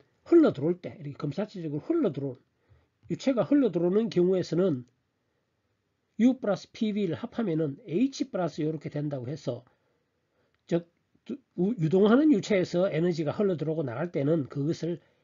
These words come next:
내부 에너지보다는 H로 들어온다, 이래 생각하면 됩니다. 이 H 플러스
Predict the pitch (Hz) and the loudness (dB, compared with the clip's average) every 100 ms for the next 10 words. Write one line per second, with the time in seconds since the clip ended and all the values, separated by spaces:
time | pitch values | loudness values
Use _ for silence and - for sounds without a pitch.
0 | _ - 139 156 180 175 151 139 123 120 | _ -4 0 2 2 2 2 0 -4 -4
1 | 143 233 - 160 240 - 233 220 160 143 | -6 -6 -2 0 0 0 0 0 0 0
2 | 147 143 135 151 185 175 156 143 123 123 | 0 0 -2 -2 -2 -2 -4 -4 -6 -8
3 | 113 117 117 - - _ _ - - _ | -10 -14 -18 -20 -20 _ _ -18 -18 _
4 | _ 135 151 175 - 240 - 190 190 - | _ -4 -4 -4 -4 -4 -2 -4 -4 -2
5 | 240 | -2